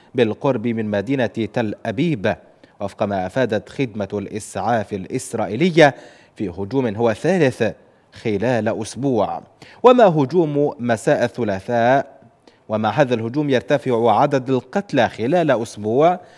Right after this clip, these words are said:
إلى أحد عشر قتيلا، وقد تبنى تنظيم داعش اثنتين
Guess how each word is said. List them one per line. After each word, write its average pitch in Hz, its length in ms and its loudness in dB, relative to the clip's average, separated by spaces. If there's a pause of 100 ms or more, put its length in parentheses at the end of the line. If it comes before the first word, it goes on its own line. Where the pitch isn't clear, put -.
(240)
إلى 98 260 0
أحد 117 300 0
عشر 107 600 0
قتيلا، 107 680 -4 (420)
وقد 113 300 0
تبنى 113 540 -2
تنظيم 107 420 -4
داعش 98 460 -2
اثنتين 123 920 -4